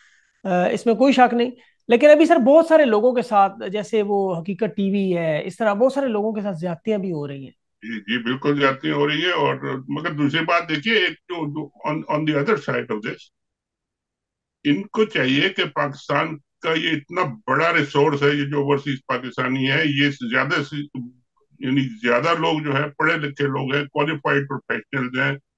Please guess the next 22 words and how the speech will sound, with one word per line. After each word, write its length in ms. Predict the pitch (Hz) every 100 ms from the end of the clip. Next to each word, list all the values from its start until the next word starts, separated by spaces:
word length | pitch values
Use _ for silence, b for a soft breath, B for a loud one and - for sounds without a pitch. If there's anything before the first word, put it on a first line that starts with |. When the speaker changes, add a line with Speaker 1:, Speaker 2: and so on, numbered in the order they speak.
| _ _ _ _ _ _ _
Speaker 2:
अच्छे 340 | 160 143 - 190
मुल्कों 320 | 156 147 165
में 160 | 156 143
काम 280 | 135 143
कर 100 | 139
रहे 240 | 135 139 151
हैं, 60 |
अच्छी 320 | 147 139 - 190
तनख्वाह 400 | 160 139 139 139
में 180 | 139
काम 240 | 135 135 139
कर 100 | 139
रहे 160 | 156
हैं, 140 | 196 151 123 - _ -
बेशुमार 600 | 175 180 160 185 214 214
dollars 480 | 143 151 160 170 151
भेजते 420 | 135 127 113 131
हैं 140 | 127
बाहर 240 | 127 113 104
साहब। 220 | - - _ _ _ _ -
Speaker 1:
जी, 200 | 160 175
जी। 200 | 151